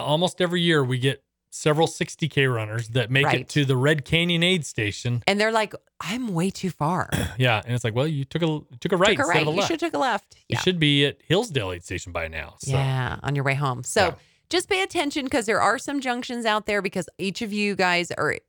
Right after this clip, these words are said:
Speaker 2: in a different r-, course for each of these different places, but it will be very well marked.
Speaker 1: Yes.
Speaker 2: So no matter what course you're on, it's gonna be very, very well marked. So don't worry about that.
Speaker 1: And the other thing, I,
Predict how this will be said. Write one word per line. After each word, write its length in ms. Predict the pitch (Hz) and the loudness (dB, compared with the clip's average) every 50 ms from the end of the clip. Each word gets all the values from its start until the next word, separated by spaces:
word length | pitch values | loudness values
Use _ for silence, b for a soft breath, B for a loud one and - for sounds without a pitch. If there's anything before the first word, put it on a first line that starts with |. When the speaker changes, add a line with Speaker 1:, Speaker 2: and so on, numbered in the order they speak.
| _ - | _ -6
Speaker 2:
in 100 | - 170 | -4 -2
a 80 | 160 160 | -2 -2
different 600 | 156 165 175 - - 190 180 180 170 - - - - - - | -2 -2 -2 0 0 0 0 0 -2 -8 -12 -14 -14 -10 -8
r-, 160 | 156 147 - _ _ _ | -8 -8 -8 _ _ _
course 500 | - - - 196 190 190 254 285 - - | -6 0 2 2 4 4 2 -2 -4 -4
for 180 | - 180 160 | -2 -2 -2
each 220 | - 160 180 170 - | -2 -2 -4 -4 -4
of 120 | 202 156 | -2 0
these 180 | 180 170 160 - | 0 0 0 0
different 300 | - 165 - 151 135 - | -2 -2 -2 -2 -2 -2
places, 340 | - 151 143 147 - 190 180 | -2 -2 -2 -2 -2 -4 0
but 240 | - 240 233 - | 2 2 2 2
it 100 | - 202 | 0 0
will 140 | 185 202 202 | 0 0 0
be 180 | 175 165 196 196 | 0 -2 -4 -6
very 580 | 170 160 180 190 185 180 180 180 185 185 185 - _ | -2 2 2 4 4 4 2 0 -2 -2 -4 -8 _
well 500 | - 160 160 147 139 135 135 131 135 - _ - | -2 2 4 4 4 4 2 -2 -6 -10 _ -8
marked. 400 | 147 143 123 82 53 - - 113 | -4 -2 -2 -2 -2 0 0 0
Speaker 1:
Yes. 340 | 98 82 - - - - - _ - | 0 0 -2 -10 -18 -20 -20 _ -6
Speaker 2:
So 180 | - - - | -2 0 2
no 160 | 170 165 165 175 | 2 2 2 4
matter 240 | 185 170 175 180 | 4 2 2 2
what 300 | 165 156 175 196 - - | 0 2 2 2 0 0
course 220 | - - 247 254 - | -4 -6 -6 -4 -2
you're 140 | 254 240 214 | 0 0 2
on, 140 | 214 214 | 2 0
it's 160 | - 143 - - | -2 -6 -6 -6
gonna 140 | 185 175 165 | -6 -4 -4
be 120 | 170 170 156 | -4 -4 -4
very, 520 | 143 143 180 160 156 156 156 156 160 156 | -4 0 0 2 2 2 0 0 -2 -4
very 480 | 123 147 - 151 139 135 135 139 131 110 | -4 -2 0 0 0 0 -2 -2 -4 -4
well 420 | - 127 139 127 123 123 127 113 | -2 0 2 2 2 2 -2 -4
marked. 320 | 123 127 123 - - - - | -4 -2 -2 -2 -4 -4 -4
So 100 | - 143 | -6 -4
don't 360 | 135 - 160 147 147 147 - | -2 0 0 2 2 0 -2
worry 260 | - 147 131 131 123 123 | -2 -2 0 0 0 0
about 260 | 120 113 82 69 - | 0 0 0 0 0
that. 140 | - - - | 0 2 2
Speaker 1:
And 400 | 175 202 202 170 143 139 127 - - - 143 | 4 4 4 4 2 2 0 -4 -8 -4 0
the 120 | 147 156 160 | 2 4 4
other 180 | 180 220 226 | 4 4 2
thing, 520 | 208 - - 135 107 95 95 107 117 123 - _ _ _ _ _ _ _ _ _ _ _ - | 0 0 -2 -2 -2 -2 -6 -8 -12 -16 -20 _ _ _ _ _ _ _ _ _ _ _ 0
I, 260 | 127 135 139 135 - | 2 2 2 2 0